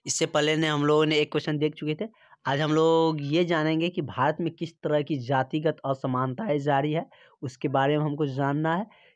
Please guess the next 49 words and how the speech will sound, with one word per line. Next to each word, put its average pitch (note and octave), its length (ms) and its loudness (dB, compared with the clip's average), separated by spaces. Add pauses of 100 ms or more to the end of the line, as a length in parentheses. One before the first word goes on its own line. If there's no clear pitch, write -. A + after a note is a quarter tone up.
(120)
कि C3+ 280 0
हमारे C3+ 360 2
देश C#3+ 240 -2
में D3 100 -2
तो C#3+ 60 -4
बहुत C3+ 240 -2
सारे C#3+ 180 2
जातिगत C#3 560 0 (260)
असमानताएं C3 560 -2
फैली C3+ 340 -4
हुई, C3+ 140 -2
उसी C3 180 -8
के C3+ 60 -2
बारे C3 220 0
में C3 80 -6
हमको D3+ 220 -6
जानना B2+ 300 -6
है। G3 100 -14
पहला C3 240 0
क्वेश्चन C#3+ 320 -4
मेरा C#3 200 0
ये C#3+ 260 0
था F#3 260 -8 (380)
कि D3 80 -2
भारत C3+ 400 -2
एक F3 220 -2
धर्मनिरपेक्ष D3 680 -2
देश C#3 320 -4
है, C3 120 -4
कैसे? C#3 540 -4 (320)
उसका C3+ 240 -2
दो C#3 300 2
हमने C#3+ 380 0 (280)
नियम C#3 260 2
लिखे C#3+ 260 0
थे, F#3 140 -4
दो D3+ 220 -4
प्रावधान C3 560 -2
के D3+ 120 -2
बारे D3 220 2
में D3 120 -2
जाने C#3+ 320 -2
थे, F3 140 -4 (380)
क्योंकि C3+ 180 -4
हमारा C3+ 260 0
देश D3+ 260 0
क्या E3+ 140 0
है, A#3+ 120 0
एक A3 140 -4